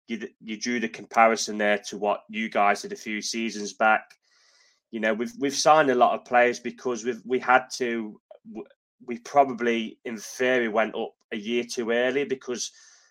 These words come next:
ma-, last season's team was mainly loan players. We had, like, five key loan players in the team. We also had, you know, key players in the side who've now left. You know,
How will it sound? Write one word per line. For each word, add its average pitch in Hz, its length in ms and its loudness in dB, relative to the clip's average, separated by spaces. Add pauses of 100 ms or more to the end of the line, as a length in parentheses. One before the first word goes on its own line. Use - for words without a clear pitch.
(160)
ma-, 120 280 2
last 127 300 2
season's 110 500 -6
team 123 400 -2
was 107 160 -8
mainly 110 800 -4
loan 117 280 2
players. 120 360 -2
We 113 80 -6
had, 117 200 0
like, 107 220 0
five 110 500 2 (100)
key 113 260 -8
loan 113 260 -2
players 113 320 -2
in 113 100 -8
the 107 60 -8
team. 120 500 -6 (600)
We 117 120 0
also 117 400 2
had, 110 200 4 (320)
you 113 120 -12
know, 104 300 0
key 117 520 -6 (180)
players 113 320 0
in 107 80 -8
the 104 60 -8
side 107 340 0
who've 107 160 -6
now 104 240 0
left. 113 500 0
You 107 80 -12
know, 104 160 -4